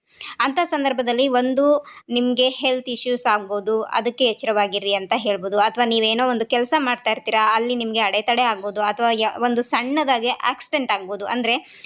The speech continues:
ಕಾಲು ಉಳ್ಕೊಳ್ಳೋ ಒಂದು ಆಕ್ಸಿಡೆಂಟು ಆಗಿರ್ಬೋದು, ಅಥವಾ ಯಾವುದೇ ರೀತಿಯ ಜರ್ನಿ ಮಾಡೋವಾಗ ಆಕ್ಸಿಡೆಂಟ್ ಆಗೋ ಸಾಧ್ಯತೆ ಇರ್ಬೋದು ಅನ್ನೋ ಒಂದು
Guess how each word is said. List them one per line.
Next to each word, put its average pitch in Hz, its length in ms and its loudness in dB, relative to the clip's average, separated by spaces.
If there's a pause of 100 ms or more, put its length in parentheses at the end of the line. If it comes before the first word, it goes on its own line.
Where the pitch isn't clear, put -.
(160)
ಕಾಲು 277 400 2
ಉಳ್ಕೊಳ್ಳೋ 277 600 4
ಒಂದು 247 440 2
ಆಕ್ಸಿಡೆಂಟು 247 760 0
ಆಗಿರ್ಬೋದು, 254 460 0
ಅಥವಾ 220 320 2
ಯಾವುದೇ 208 520 2
ರೀತಿಯ 226 320 0
ಜರ್ನಿ 247 400 -2
ಮಾಡೋವಾಗ 196 520 -2
ಆಕ್ಸಿಡೆಂಟ್ 202 520 0
ಆಗೋ 196 220 0
ಸಾಧ್ಯತೆ 190 460 -2
ಇರ್ಬೋದು 190 400 2
ಅನ್ನೋ 190 220 2
ಒಂದು 196 300 2